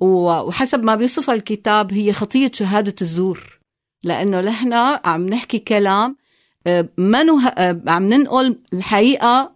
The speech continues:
نصها أو مغلوطة، آه، والهدف إنه، آه، إن، إن نحكم أو إن ن-، نأذي الشخص الثالث. فهاي النميمة ب-، بحد، وهي كمان تعرف بالاغتياب،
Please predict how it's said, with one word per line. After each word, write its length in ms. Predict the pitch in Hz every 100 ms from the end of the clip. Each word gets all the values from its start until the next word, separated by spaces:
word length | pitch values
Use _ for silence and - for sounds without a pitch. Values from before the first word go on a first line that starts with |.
| _ 196
نصها 500 | 233 269 - 147 - _ _ _ -
أو 260 | 208 220 214
مغلوطة، 800 | 208 185 214 277 302 311 427 427 _ _ _ _ 190
آه، 140 | 185
والهدف 720 | 185 214 233 302 330 403 - -
إنه، 500 | 247 247 247 254 262 -
آه، 380 | 185 190 - 190
إن، 100 | 190
إن 600 | - 196 196 190 190 196 196
نحكم 460 | 247 - 240 226 - _ -
أو 160 | 190 190
إن 200 | 190 185 175 175 196
ن-، 460 | 254 - 151 175
نأذي 440 | 220 311 233 208 262
الشخص 400 | 254 233 - -
الثالث. 460 | 185 165 151 143 - _
فهاي 380 | - 202 247 247
النميمة 440 | 202 190 196 196 185
ب-، 240 | 165 165 -
بحد، 680 | 170 165 160 156 - 180 - _ _ -
وهي 240 | 202 277
كمان 300 | 285 254 320
تعرف 400 | 294 214 220 214
بالاغتياب، 800 | 190 190 180 190 202 190 185 151